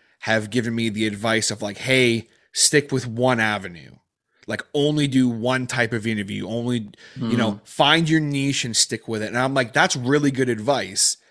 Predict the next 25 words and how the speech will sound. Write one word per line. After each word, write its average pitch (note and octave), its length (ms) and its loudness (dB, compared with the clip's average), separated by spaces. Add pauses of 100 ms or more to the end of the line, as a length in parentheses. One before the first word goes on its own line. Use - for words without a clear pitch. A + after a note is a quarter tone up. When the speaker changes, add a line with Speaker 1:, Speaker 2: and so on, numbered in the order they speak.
(380)
Speaker 1:
but A#2+ 100 0
I'd D3 180 4
get C#3 200 2
really B2+ 340 0
bored A#2 300 2
of A2+ 40 -2
that G#2+ 220 -4
really G#2 240 -6
quick. - 480 -10 (300)
And A2 180 -4
then C3 140 2
it's - 160 -4
work, G2+ 580 -12
and G#2+ 100 -10
I A2+ 60 -2
don't A#2+ 140 -2
wanna G#2+ 220 -2
do F2+ 180 -10
that." - 320 -12
So G2 520 -2 (540)
this C#3 220 4
Speaker 2:
Mm-hmm. A#2 100 0
Speaker 1:
podcast D3 460 4
for C3+ 80 -6
me, C3 280 -2